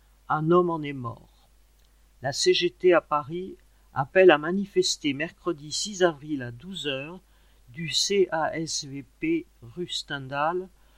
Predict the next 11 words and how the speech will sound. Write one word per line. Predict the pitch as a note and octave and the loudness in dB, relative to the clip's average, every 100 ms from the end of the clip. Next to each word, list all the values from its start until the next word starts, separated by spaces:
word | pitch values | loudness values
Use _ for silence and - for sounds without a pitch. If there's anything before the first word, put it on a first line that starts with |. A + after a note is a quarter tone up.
| _ | _
au | - D#3 | -10 -2
siège | - E3 G3+ F#3 | 0 2 0 0
de | - | 0
Maintenance, | D3+ E3+ G3 F#3 D#3 C3 A#2+ - - | 2 2 0 -2 -4 -4 -10 -8 -8
quatorze | - F3 - D#3 C3 - | -8 -8 -2 -2 -2 -6
rue | F3 F#3+ | -4 -2
d'Annam, | D#3+ C#3 C3 D3+ D#3+ - | -2 -2 -8 -8 -16 -16
dans | B2 C3 | -10 -10
le | B2+ | -6
vingtième | D#3+ F3+ G3+ F#3 | -6 -4 0 0
arrondissement. | E3 D#3 C3 B2+ - A#2 | 0 -6 -14 -8 -6 -8